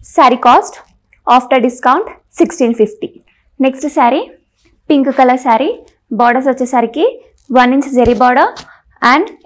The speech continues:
ఎల్లో కలర్లో బోర్డర్స్ and all over శారీ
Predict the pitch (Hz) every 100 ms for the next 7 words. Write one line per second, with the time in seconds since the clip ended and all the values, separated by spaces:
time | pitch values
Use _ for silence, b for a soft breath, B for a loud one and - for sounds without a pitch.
0 | 247 254 262 247 220 247 226 214 220 392
1 | - _ - _ _ _ 208 202 214 -
2 | - 233 226 233 233 247 269 294 247 277